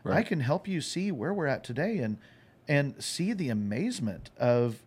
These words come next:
Speaker 1: realizing, 'Oh my goodness, we've overcome so much just to get here.'"
Speaker 2: Right.
Speaker 1: Now, how are we gonna get to where you wanna be in six weeks?
Speaker 2: Mm.
Speaker 1: Let's set a course. Let's set a path.
Speaker 2: Mm-hmm.
Speaker 1: So the, the interplay of voices between present and future voice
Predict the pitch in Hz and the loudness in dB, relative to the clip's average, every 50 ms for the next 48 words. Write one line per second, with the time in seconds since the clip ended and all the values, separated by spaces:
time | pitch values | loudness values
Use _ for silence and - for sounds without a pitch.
0 | - - 117 131 175 240 285 240 139 120 - 113 107 107 107 - - 175 233 285 | -12 -6 -4 -2 -2 0 0 0 -2 0 0 -2 -4 -4 -4 -4 -4 -4 -2 -2
1 | 208 131 110 - 170 208 180 - - - 135 135 135 143 156 170 160 - - 107 | -2 -4 -2 -4 -4 -2 -2 -6 -4 -4 -4 -2 -2 -2 -2 -2 -4 -4 -6 -8
2 | 101 - - 110 104 104 120 196 269 - - - - 120 - - - 107 92 107 | -8 -6 -6 -6 -4 -4 -4 -4 -6 -8 -10 -8 -8 -8 -8 -8 -10 -8 -8 -8
3 | - - - - - 196 262 302 - - - - - - - - - - - - | -10 -10 -14 -10 -6 -4 -4 -4 -4 -6 -10 -18 -20 -20 -20 -20 -20 -12 -6 -4
4 | 95 90 87 87 - - _ - - - 139 131 127 131 120 - - - - - | -2 -2 -2 -4 -8 -12 _ -20 -8 -2 0 2 2 0 -2 -6 -12 -20 -20 -20
5 | - _ - - - 120 147 170 196 190 190 156 165 156 139 127 135 - - 127 | -20 _ -8 -6 0 2 4 4 4 2 2 0 0 -2 0 -2 -2 -2 -2 -2
6 | 131 135 139 139 135 131 131 127 120 113 113 107 110 110 107 - 123 113 107 - | 0 0 0 0 0 -2 -2 -2 -2 0 0 0 0 0 -2 -2 -2 -2 -2 -2
7 | - 98 - - - 233 247 143 - - - - - - - 107 139 - - - | -6 -8 -8 -6 -4 -2 -2 -2 -4 -8 -16 -16 -18 -10 0 2 2 2 2 -2
8 | - - - - - - - - 131 120 147 151 - - - 294 269 - - - | -6 -6 -8 -10 -12 -12 -6 -2 -2 -2 -2 -4 -4 -4 -4 -4 -4 -6 -8 -10
9 | - - - - 104 107 127 - - 240 226 - - - _ _ - _ - - | -10 -10 -8 -8 -6 -8 -6 -8 -8 -8 -8 -10 -12 -14 _ _ -20 _ -20 -10
10 | - 107 - - - 113 123 123 - - 151 147 143 139 - 135 120 165 185 160 | -8 -8 -8 -4 -4 -4 -4 -2 0 2 4 4 4 2 -2 -2 -2 -2 -2 -2
11 | - - 127 143 135 139 87 147 185 226 233 226 - 156 127 110 107 98 95 117 | -4 -8 -6 0 0 0 2 2 0 0 0 0 0 0 2 2 2 2 2 0
12 | 131 135 - 90 87 80 101 - - 107 104 98 - 117 117 113 110 - - - | 0 0 0 -4 -6 -6 -6 -6 -4 -4 -4 -2 -2 -2 -2 -2 -6 -8 -6 -6
13 | 110 107 - 90 82 90 90 101 104 95 - - | -6 -4 -4 -8 -8 -6 -4 -4 -4 -6 -8 -12